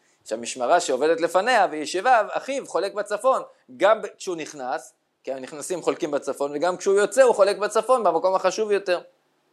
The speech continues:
מה באמת הסיבה שלא אומרים פה את הכלל של,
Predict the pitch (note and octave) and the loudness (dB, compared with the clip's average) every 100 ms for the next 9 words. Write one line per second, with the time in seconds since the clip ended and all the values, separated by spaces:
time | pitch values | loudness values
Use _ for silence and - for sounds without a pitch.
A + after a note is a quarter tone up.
0 | - - - - _ _ - E3+ F3+ E3 | -20 -20 -20 -20 _ _ -4 -2 -2 -4
1 | - B2+ D3 C3+ B2 - _ _ _ - | -6 0 4 4 4 -2 _ _ _ -6
2 | B2 D3+ D3+ D#3+ D3+ D3 C3+ C3 B2 - | 2 2 2 -2 0 2 2 6 4 4
3 | D3 D3+ C#3+ C3 | 2 2 2 -8